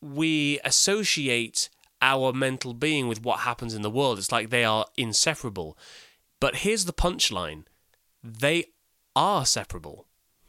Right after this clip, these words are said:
A common phrase I hear from people who don't practice meditation or don't really understand it is, "What good comes out of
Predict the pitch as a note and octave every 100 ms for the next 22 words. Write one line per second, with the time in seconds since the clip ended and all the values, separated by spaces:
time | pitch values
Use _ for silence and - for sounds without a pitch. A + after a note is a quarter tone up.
0 | - - - A3 F#3+ F3 - - E3+ E3
1 | C3+ B2 B2 A2+ - C3+ G#2+ G2 G2 -
2 | A#2 G#2+ C3 B2 B2 A#2 G#2+ C#3 E3+ -
3 | - C#3 - A2 G#2 F#2+ G#2 G2 G2+ G2+
4 | G2 A#2 A#2 A2 A2 G2+ G2+ - C#3+ A#2+
5 | A2 G#2 - A2+ G#2+ - - - _ _
6 | C#3 F#3 - B2+ C3 D3 B2 - C#3 B2
7 | A#2 C3 A#2+ G#2+ G#2 G#2